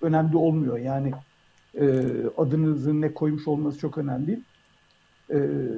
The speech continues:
işte çağdaş, modern, sosyalist, İslami falan her şey olabilir bunlar. E, tam da o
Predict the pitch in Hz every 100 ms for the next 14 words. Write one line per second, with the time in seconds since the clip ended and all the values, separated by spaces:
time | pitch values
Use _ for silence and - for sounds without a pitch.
0 | 110 - - - - - - 131 143 135
1 | 156 143 131 - 160 143 135 139 139 165
2 | 143 151 143 135 - - 156 147 139 147
3 | 156 135 143 139 165 - 170 151 139 139
4 | 131 113 127 196 - - - - - -
5 | - 160 160 160 165 170 254 202 220 262
6 | - 202 196